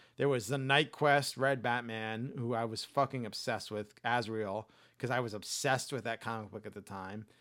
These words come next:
There was the Power Guardian Batman, Catwoman, who looked like Catman woman from the comic. That's why I love these so much. They looked like the characters from the comic books,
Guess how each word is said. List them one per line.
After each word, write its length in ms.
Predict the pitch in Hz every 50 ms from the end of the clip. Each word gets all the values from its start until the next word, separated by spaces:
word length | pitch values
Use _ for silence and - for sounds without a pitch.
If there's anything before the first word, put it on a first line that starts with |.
| _ _ _ _
There 140 | - 131 131
was 240 | 123 123 120 110 -
the 260 | 131 127 113 107 110 - -
Power 320 | - 139 143 147 147 143
Guardian 480 | 120 120 139 135 139 139 139 135 120 117
Batman, 640 | 123 113 110 110 104 107 110 107 104 107 110 113 - _ _ _ _ _ -
Catwoman, 600 | - 151 160 175 160 151 143 139 135 135 139 131 113
who 240 | 131 127 120 117 110
looked 340 | 107 110 123 165 165 - -
like 160 | 147 143 -
Catman 500 | - 135 131 135 139 139 131 131 135 135 - -
woman 340 | 147 143 139 135 135 127 120
from 160 | - 123 113
the 60 | 107
comic. 320 | - - 120 117 113 104 - - - -
That's 160 | - 214 208 269
why 100 | 262 233
I 40 |
love 240 | 165 151 165 185 160
these 160 | 131 127 -
so 120 | - 139 135
much. 260 | 135 123 95 - -
They 80 | - 131
looked 300 | 139 147 170 175 - -
like 160 | 165 151 -
the 60 | 135
characters 360 | - - 139 131 - - 120 -
from 160 | - 120 113
the 60 | 110
comic 320 | - - 101 101 104 98
books, 260 | - 95 - - -